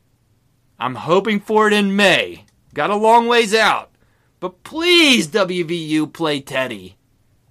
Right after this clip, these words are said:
Please! That'd be awesome. Or they'll play South Carolina, coached by Frank Martin,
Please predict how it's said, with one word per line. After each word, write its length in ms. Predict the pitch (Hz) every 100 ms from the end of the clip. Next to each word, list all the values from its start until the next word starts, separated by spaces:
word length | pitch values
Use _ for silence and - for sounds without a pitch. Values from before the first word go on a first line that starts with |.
| _
Please! 1200 | - 370 392 403 403 392 359 277 208 185 - - _ _ _ _ _ _ _ _ _ _ _ _ _
That'd 140 | 226
be 160 | 214 170
awesome. 320 | 135 110 131 226
Or 120 | 233
they'll 160 | 220
play 220 | 208 196 165
South 320 | - 151 147
Carolina, 640 | 156 135 123 120 120 123 _ _ _
coached 340 | - 180 175 160
by 200 | 160 147
Frank 380 | - 139 135
Martin, 440 | 123 120 113 113